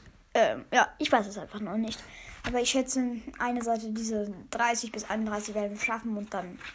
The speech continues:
gucken wir mal weiter, ne? Ähm, also ich, ich würde jetzt nichts mehr zum Bedenken haben. Ich find alles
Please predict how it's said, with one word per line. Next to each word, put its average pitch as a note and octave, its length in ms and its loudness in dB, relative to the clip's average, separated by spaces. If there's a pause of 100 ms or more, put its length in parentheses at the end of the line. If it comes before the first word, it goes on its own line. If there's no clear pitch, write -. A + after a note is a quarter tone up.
gucken - 240 0
wir D4+ 60 8
mal C4+ 180 4
weiter, - 300 -4
ne? A3+ 160 -6 (800)
Ähm, F#4 760 0 (180)
also G#3+ 160 -2
ich, - 300 -2 (560)
ich - 400 0 (220)
würde C#4+ 160 -2
jetzt B3 200 0
nichts C#4+ 280 0
mehr E4+ 180 0
zum D#4+ 180 0
Bedenken D4+ 520 2
haben. D#4 500 4 (2250)
Ich D4 320 -2
find C4+ 400 -4 (800)
alles A#3+ 260 -2